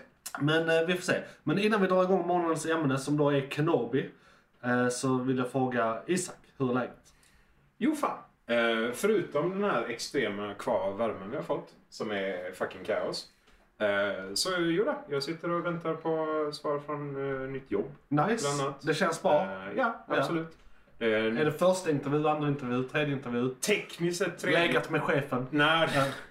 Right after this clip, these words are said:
Speaker 2: Eh, tekniskt sett är det tredje, men det är en väldigt förvirrande intervju för att det, de, cheferna är helt nya. De är två
Speaker 1: Jaha.
Speaker 2: chefer som är typ tre månader in.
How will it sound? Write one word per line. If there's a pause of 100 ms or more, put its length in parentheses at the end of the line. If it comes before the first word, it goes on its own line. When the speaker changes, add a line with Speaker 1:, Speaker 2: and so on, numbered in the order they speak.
(420)
Speaker 2:
Eh,
tekniskt
sett
är
det
tredje,
men
det
är
en
väldigt
förvirrande
intervju
för
att
det,
de,
cheferna (140)
är
helt
nya. (120)
De
är (360)
två
Speaker 1:
Jaha.
Speaker 2:
chefer
som
är
typ
tre
månader
in.